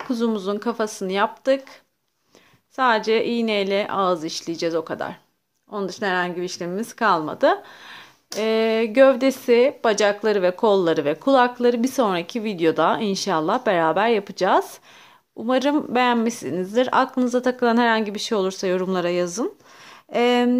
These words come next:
videolarımı beğenmeyi ve kanalıma abone olmayı unutmayın. Bundan sonraki videolarımdan haberdar olmak istiyorsanız da zil tuşuna mutlaka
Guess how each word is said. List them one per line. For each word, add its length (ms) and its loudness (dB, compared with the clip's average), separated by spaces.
videolarımı 460 4
beğenmeyi 460 6
ve 120 2
kanalıma 440 2
abone 340 2
olmayı 400 2
unutmayın. 840 0
Bundan 260 4
sonraki 360 -2
videolarımdan 560 2
haberdar 480 2
olmak 280 -2
istiyorsanız 560 -4
da 80 2
zil 200 -4
tuşuna 380 -6
mutlaka 720 -4